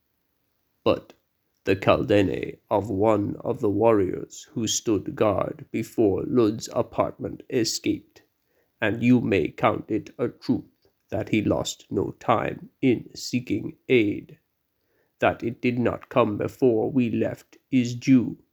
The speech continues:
solely to the rapidity with which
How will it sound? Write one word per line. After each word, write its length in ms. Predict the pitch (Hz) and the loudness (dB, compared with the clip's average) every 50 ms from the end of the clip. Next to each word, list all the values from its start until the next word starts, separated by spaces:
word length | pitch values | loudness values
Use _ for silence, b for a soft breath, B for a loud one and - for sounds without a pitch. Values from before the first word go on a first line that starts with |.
| _ _ | _ _
solely 800 | - - - - 123 120 123 113 104 - - - - - - - _ | -14 -12 -2 2 4 4 4 4 2 -2 -6 -6 -8 -10 -14 -18 _
to 120 | - 131 | -6 -4
the 160 | 113 110 110 104 | -2 0 0 0
rapidity 920 | 110 117 110 - - - 135 127 127 - - 113 92 - - - - _ _ _ _ _ | 0 -2 -4 0 0 0 0 2 0 -4 -4 -6 -6 -6 -8 -12 -18 _ _ _ _ _
with 300 | 123 117 113 - - - | -2 -2 -2 -2 -6 -2
which 480 | 117 120 117 120 - - - - - | 0 0 0 0 -2 -10 -14 -14 -18